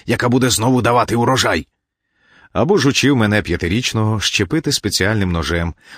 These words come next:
у руків'я якого було запресоване додаткове пластмасове лезо,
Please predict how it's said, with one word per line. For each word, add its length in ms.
у 140
руків'я 500
якого 420
було 240
запресоване 680
додаткове 540
пластмасове 600
лезо, 380